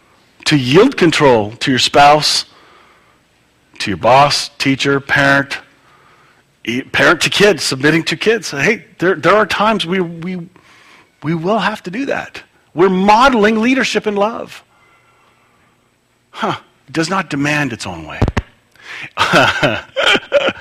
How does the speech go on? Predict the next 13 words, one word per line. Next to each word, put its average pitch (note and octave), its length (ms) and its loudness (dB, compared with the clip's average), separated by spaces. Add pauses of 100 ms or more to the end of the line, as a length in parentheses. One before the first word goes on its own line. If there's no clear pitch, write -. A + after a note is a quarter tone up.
(4000)
Oh, E4 880 2
love's C3+ 360 -2
not B2+ 260 -2
irritable. A#2+ 500 -6 (4000)
I B2 100 -10
know C3 120 -6
a - 20 -6
lot A#2 160 -2
of A#2 80 -6
people A#2 200 -8
are G#2 100 -6
very A2 360 -4
irritable. G2+ 400 -14